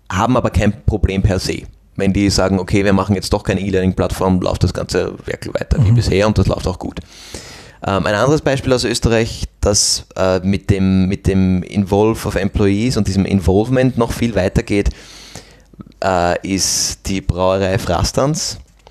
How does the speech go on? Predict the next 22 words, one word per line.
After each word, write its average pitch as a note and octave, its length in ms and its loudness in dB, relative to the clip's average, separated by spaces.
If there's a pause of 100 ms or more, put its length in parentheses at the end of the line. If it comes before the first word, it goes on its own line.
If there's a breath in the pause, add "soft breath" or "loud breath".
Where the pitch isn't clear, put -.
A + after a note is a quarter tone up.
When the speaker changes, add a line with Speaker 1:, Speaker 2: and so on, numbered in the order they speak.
(220 loud breath)
Speaker 2:
Mhm. G#2 200 2
Speaker 1:
Die G#2+ 140 4
haben G#2 160 2
nämlich, G#2 520 0
die G#2+ 80 0
sind G#2+ 120 2
eine G2+ 120 2
Genossenschaft C#3 680 -2 (180)
Speaker 2:
Mhm. C#3 300 4 (560 loud breath)
Speaker 1:
und G#2+ 200 0
oft A2+ 280 2
sind A#2+ 160 2
ja A2+ 60 4
diese G#2+ 180 2
Genossenschaften, G2+ 1000 2 (680)
da - 100 0
kann G#2 260 2
nicht G#2 220 2
jeder F#2+ 220 0
einfach D#2+ 260 -4
Genossenschafter - 680 -6
werden - 300 -8